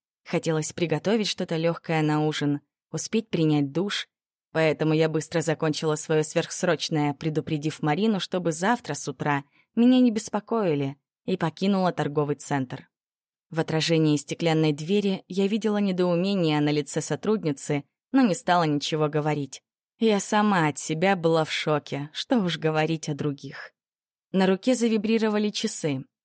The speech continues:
Я вскинула руку, ожидая увидеть Глеб,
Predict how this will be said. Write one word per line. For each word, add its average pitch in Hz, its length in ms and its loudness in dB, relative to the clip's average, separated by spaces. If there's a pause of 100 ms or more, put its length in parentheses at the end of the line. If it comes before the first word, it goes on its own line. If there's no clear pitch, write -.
(240)
Я 160 200 0
вскинула 151 540 2
руку, 214 280 0
ожидая 185 500 2
увидеть 170 500 -4
Глеб, 170 400 0